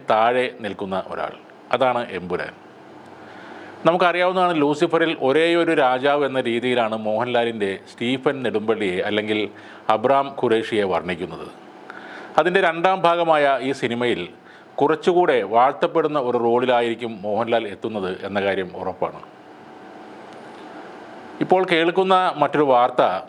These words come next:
എമ്പുരാനിൽ കൊറിയൻ താരം ഡോൺ ലീയും ഒരു പ്രധാന വേഷത്തിൽ എത്തുന്നു എന്നതാണ്. ഈ ഡോൺ ലീയെ നമ്മൾ പലരും വിളിക്കുന്നത്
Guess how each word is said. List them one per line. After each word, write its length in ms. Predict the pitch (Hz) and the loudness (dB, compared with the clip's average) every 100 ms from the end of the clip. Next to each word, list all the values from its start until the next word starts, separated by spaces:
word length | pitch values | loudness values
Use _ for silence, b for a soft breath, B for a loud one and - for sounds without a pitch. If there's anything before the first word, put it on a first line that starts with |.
| - - 123 | -14 -4 -4
എമ്പുരാനിൽ 500 | 139 151 151 135 95 98 - B B B - | 0 2 2 0 -6 -10 -14 B B B -2
കൊറിയൻ 360 | 143 151 175 190 175 | 2 2 2 0 2
താരം 300 | 135 131 120 110 123 | 2 2 -2 -8 -4
ഡോൺ 240 | 120 143 170 170 | 0 2 2 0
ലീയും 220 | 147 135 117 | 0 0 0
ഒരു 120 | 117 113 | 2 2
പ്രധാന 340 | 120 117 131 147 135 | 0 2 2 2 2
വേഷത്തിൽ 380 | 123 135 - 117 101 | 0 0 -2 -4 -4
എത്തുന്നു 300 | 101 - 110 110 | -8 -6 -4 -4
എന്നതാണ്. 360 | 90 85 73 - - - - - - - - - - - B B B B B - - 127 | -6 -6 -8 -10 -20 -20 -20 -20 -20 -20 -20 -20 -20 -20 B B B B B -18 -6 0
ഈ 20 | 131 131 | 0 4
ഡോൺ 220 | 120 135 156 | 4 4 2
ലീയെ 260 | 160 147 113 110 - - - - | 2 2 2 -2 -8 -20 -20 -4
നമ്മൾ 180 | 139 139 139 135 | 0 2 2 2
പലരും 280 | 131 139 139 | 2 0 0
വിളിക്കുന്നത് 460 | 117 120 131 120 | 0 0 0 0